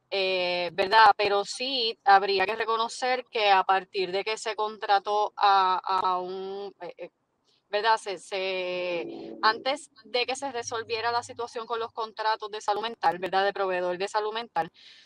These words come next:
eh, se contrató a un, a una persona en particular, ¿verdad? Como un coordinador de salud mental. Posteriormente, entonces, se resolvió el asunto de la contratación.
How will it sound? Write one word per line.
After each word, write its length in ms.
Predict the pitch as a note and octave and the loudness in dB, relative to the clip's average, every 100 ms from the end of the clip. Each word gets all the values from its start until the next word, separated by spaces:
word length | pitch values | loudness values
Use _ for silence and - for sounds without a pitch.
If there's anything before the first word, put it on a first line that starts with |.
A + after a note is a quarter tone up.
| _ _ - - - | _ _ -16 -8 2
eh, 220 | G#3 F#3+ | 2 2
se 760 | - - A3 G#3 G3+ G3 G3 F#3 | -2 -6 0 4 4 4 2 2
contrató 720 | G#3 G#3 G3+ G3 F#3 G#3+ A3+ _ - | 2 2 4 4 6 0 -2 _ -2
a 360 | G3+ G3 G3 F#3+ | 6 8 8 4
un, 560 | F#3+ G3+ G#3 A3 A3 - | -2 -6 -10 -12 -10 -2
a 140 | G3 | -2
una 240 | F#3+ G3+ G#3 | 0 -4 -4
persona 640 | A3 - A3 G#3 G#3 G3+ | -6 -8 -8 -4 -2 -4
en 120 | G#3 | -6
particular, 680 | - G#3 - A3+ A#3+ A#3+ A#3 | -6 -6 -8 -8 -4 -2 -2
¿verdad? 380 | A3 G#3+ A3+ A3+ | -4 -2 -2 -2
Como 380 | G#3 G3 F#3+ G3 | -8 -6 -4 -6
un 100 | G3+ | -6
coordinador 760 | A#3 A3+ A#3 G#3+ F#3+ G3 G3 - _ _ - | -6 -6 -4 -4 -2 -4 -6 -10 _ _ -10
de 160 | G3+ | -10
salud 320 | G3 G3 G3 | -6 -6 -6
mental. 480 | A3 B3 - F#3 F3 - - | -8 -10 -6 -4 -4 -6 -2
Posteriormente, 1040 | G#3+ G#3 A3+ G#3 G#3+ A#3 B3 B3+ B3 A#3+ | -2 -2 -8 -6 -6 -6 -6 -8 -8 -8
entonces, 460 | A#3 A#3+ C4 A#3 - | -8 -8 -8 -6 -2
se 280 | F#3+ F#3 | -2 -2
resolvió 880 | G3 F#3+ - F#3+ F3+ F#3+ F#3 F#3 F#3+ | -4 -4 -2 -2 -2 0 0 0 0
el 180 | A3 A3 | -2 0
asunto 420 | A3+ - A3 A3 | 0 -2 -8 -2
de 60 | A3 | 4
la 120 | G#3+ | 4
contratación. 960 | A3 A3 A3 G#3+ A#3 A#3+ - F#3 F3 | 4 -2 0 2 2 0 -2 -4 -4